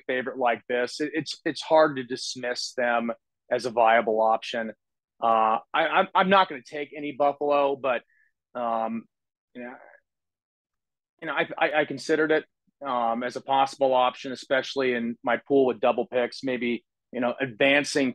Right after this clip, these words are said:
forward and being super aggressive, uh, next week, allowing myself, you know, assuming they win a hundred percent of the time, which they don't, but assuming they do, then I would have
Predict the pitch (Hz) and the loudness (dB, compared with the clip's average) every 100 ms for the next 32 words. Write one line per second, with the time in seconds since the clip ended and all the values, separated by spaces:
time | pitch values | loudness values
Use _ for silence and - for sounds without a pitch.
0 | - 139 135 127 123 120 120 113 117 127 | -2 2 4 4 2 2 -2 -4 -6 -4
1 | 127 120 - 151 131 139 110 120 120 - | -4 -4 -4 -2 0 0 0 0 -2 -2
2 | 131 123 120 _ _ _ - 120 117 117 | -4 -4 -10 _ _ _ -6 0 2 2
3 | 123 120 - 127 127 123 - 127 127 123 | 2 0 0 -2 -2 -2 -6 -2 0 2
4 | 131 127 123 - 143 127 123 - _ _ | 0 -2 -4 -2 -2 0 -2 -6 _ _
5 | _ _ - 120 120 147 - - 190 185 | _ _ -12 -10 -8 -10 -10 -2 2 4
6 | 170 151 139 127 - 113 139 131 120 131 | 2 0 0 -2 -6 -2 0 0 -2 -4
7 | 127 117 - 113 101 151 135 117 110 123 | -4 -6 -8 -8 0 4 4 2 -4 -4
8 | 120 185 170 135 139 - 170 151 131 117 | 4 6 4 2 -4 -2 -4 -2 -4 -2
9 | 135 135 127 127 120 127 123 117 | -2 -2 -2 -2 -2 -2 0 -2